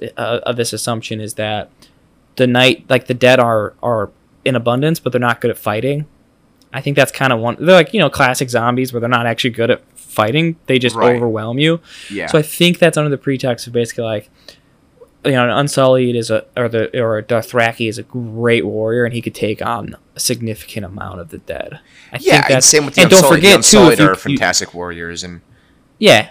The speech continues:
Speaker 1: and don't forget, too, if you start killing off these White Walkers, if you kill a White Walker, you, all of the dead that he turned die.
Speaker 2: Yes, but, and, but we don't know that yet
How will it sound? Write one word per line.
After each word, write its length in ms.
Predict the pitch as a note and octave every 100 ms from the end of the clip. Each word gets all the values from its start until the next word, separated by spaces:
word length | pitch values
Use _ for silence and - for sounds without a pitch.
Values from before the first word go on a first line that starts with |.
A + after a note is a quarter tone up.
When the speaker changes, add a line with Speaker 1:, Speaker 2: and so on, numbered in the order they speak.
| -
Speaker 1:
and 140 | E3
don't 100 | F#3+
forget, 240 | D#3+ G3+ -
too, 120 | G3+
if 100 | D3+
you 40 |
start 200 | D3+ D3
killing 180 | - C#3+
off 120 | C3+
these 120 | B2
White 160 | B2+ E3
Walkers, 520 | D3 B2+ B2 A2+ - - -
if 140 | -
you 60 | C3+
kill 160 | D3
a 20 |
White 160 | A#2 C#3+
Walker, 300 | B2 A2 A#2
you, 240 | A2+ A2+ - _ _
all 340 | B2 A#2+ A#2+
of 120 | A#2+ A#2
the 300 | A2 G2+ -
dead 300 | B2+ A#2 A#2
that 220 | A2+ G#2
he 220 | - C3+
turned 600 | A#2+ - C3+ A#2+ G#2+ G#2 _ _ _ _ _ _ -
die. 180 | C3 A2
Speaker 2:
Yes, 360 | B2+ F#2+ - -
but, 320 | A2+ C3+ - E2+
and, 200 | B2+ A2+
but 240 | A#2+ B2 B2+
we 120 | D#3
don't 160 | D#4
know 120 | C4 B3
that 160 | C3+
yet 280 | F#2 D#2+ -